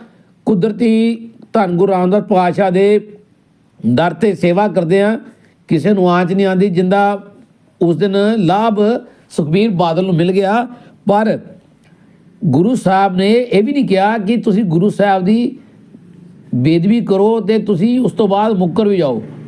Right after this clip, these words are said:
ਅਗਰ ਤੁਸੀਂ ਕੀਤੀ ਏ ਤੇ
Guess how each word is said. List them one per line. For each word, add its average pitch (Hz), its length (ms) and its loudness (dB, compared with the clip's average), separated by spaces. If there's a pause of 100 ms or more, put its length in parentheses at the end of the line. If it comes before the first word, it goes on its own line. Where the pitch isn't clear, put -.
(520)
ਅਗਰ 196 160 -2
ਤੁਸੀਂ 202 200 0
ਕੀਤੀ 214 500 0
ਏ 247 280 0 (580)
ਤੇ 220 480 2